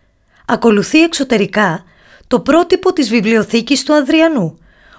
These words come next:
ως προς την εσωτερική διαμόρφωση δε, την παράδοση των γερμανικών θεάτρων,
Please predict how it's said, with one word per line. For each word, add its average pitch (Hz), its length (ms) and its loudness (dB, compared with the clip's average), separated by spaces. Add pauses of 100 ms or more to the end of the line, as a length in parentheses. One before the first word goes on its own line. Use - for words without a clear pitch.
ως 240 160 0
προς 233 200 -4
την 214 160 -2
εσωτερική 190 580 -2
διαμόρφωση 233 600 0
δε, 165 220 -2 (520)
την 254 220 2
παράδοση 214 640 0
των 247 160 -2
γερμανικών 190 640 -2
θεάτρων, 220 580 -4